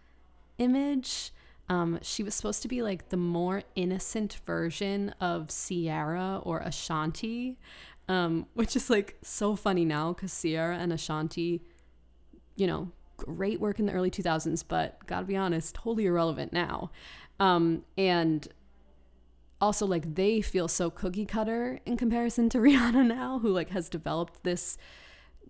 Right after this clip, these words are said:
you know, no holds barred, no fucks given attitude. Um, so it's so interesting. Like, I was digging through the archives of reviews of Pon de Replay when it came out, and so many of them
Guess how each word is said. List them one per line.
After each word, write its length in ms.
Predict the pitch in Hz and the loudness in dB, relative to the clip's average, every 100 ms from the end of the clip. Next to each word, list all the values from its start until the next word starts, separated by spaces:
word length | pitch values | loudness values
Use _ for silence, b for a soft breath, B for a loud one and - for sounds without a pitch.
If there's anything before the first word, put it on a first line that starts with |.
| - | -8
you 160 | 185 175 | 2 2
know, 160 | 151 151 | 2 0
no 340 | 180 165 156 | 0 0 0
holds 400 | 156 175 160 143 | -2 -2 -2 -6
barred, 680 | - 156 156 151 156 156 165 b b b | -2 0 2 0 0 -2 -6 b b b
no 220 | 165 160 | 0 0
fucks 420 | 156 156 - - | 0 -4 -4 -6
given 480 | 160 147 156 170 190 | -2 0 2 2 0
attitude. 840 | - 156 160 185 - 233 240 233 - B B B - | -2 -4 -4 -4 -4 -2 -2 -4 -8 B B B 0
Um, 400 | 180 165 156 - - - - - - - - | 2 2 0 -4 -14 -20 -20 -20 -20 -16 -6
so 140 | - | -2
it's 140 | 208 - | 0 0
so 160 | 233 | 0
interesting. 420 | 190 202 214 175 | 0 -2 -4 -4
Like, 160 | 165 151 - | -6 -6 -2
I 140 | 190 | 0
was 200 | 247 254 | 0 -2
digging 400 | 165 185 175 202 | -2 -2 0 -2
through 200 | 202 196 | 0 -2
the 80 | 180 | 0
archives 840 | 170 165 165 190 190 208 214 208 - - | 0 -2 -2 -2 0 0 0 -2 -6 0
of 560 | 175 170 165 156 - - - - - - - | 4 4 2 -2 -8 -14 -18 -20 -20 -20 -8
reviews 760 | 165 180 165 160 160 175 208 | -2 -2 0 2 4 4 2
of 120 | 180 - | 2 6
Pon 180 | 170 | 6
de 80 | 165 | 6
Replay 320 | 156 160 175 | 0 0 -2
when 80 | 170 | -2
it 80 | 160 | -4
came 180 | 175 165 | -2 -2
out, 280 | 160 190 - b b b | -2 -4 -6 b b b
and 140 | - - | -8 -2
so 460 | - - 240 247 | 0 2 0 2
many 260 | 254 196 202 | 2 2 2
of 120 | 202 | 0
them 340 | 233 240 254 | -2 0 -2